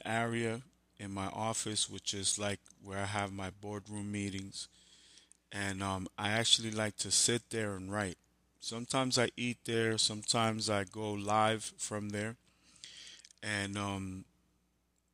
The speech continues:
that's the biggest part of the facility, right? For example, if I have guests, you know, that's where I will host them.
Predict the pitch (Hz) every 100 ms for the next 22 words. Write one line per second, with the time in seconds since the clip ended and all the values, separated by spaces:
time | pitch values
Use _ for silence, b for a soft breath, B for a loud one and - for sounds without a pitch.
0 | _ 107 113 110 - 113 95 113 113 110
1 | - - 113 107 101 98 - 95 - 107
2 | 95 - 92 95 101 110 _ - _ _
3 | B B B B B - 101 101 101 95
4 | 101 98 101 92 98 101 95 - 104 101
5 | 98 101 98 95 95 101 98 95 98 98
6 | 92 - -